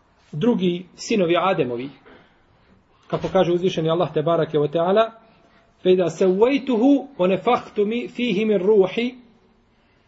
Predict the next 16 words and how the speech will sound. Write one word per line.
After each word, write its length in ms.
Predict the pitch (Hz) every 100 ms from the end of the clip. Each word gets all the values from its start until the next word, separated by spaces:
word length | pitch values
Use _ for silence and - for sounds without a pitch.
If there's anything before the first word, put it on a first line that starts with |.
| _ _ _ _ _ _ _ _ _ _ _ _ _ _ _ _ _ _ _
Fe 80 | 165
iza 180 | 180 170
sawaytuhu 840 | 156 147 160 220 233 202 254 247
wa 100 | 165
nafakhtu 440 | 165 185 180 - 160
fihi 260 | 180 156
min 140 | 147 143
ruhi, 520 | 190 208 202 269 262 _ _ _ _ -
a 300 | - - -
kada 260 | - 175 165
ga 420 | 165 165 165 - _ _ _ _ _ _ _ _ _ _ _ _ _ _ _
stvorim 640 | - - 262 254 247 233 -
i 120 | 185
udahnem 600 | 247 247 190 165 208 196 196
u 100 | 220
njega 480 | 233 208 226 240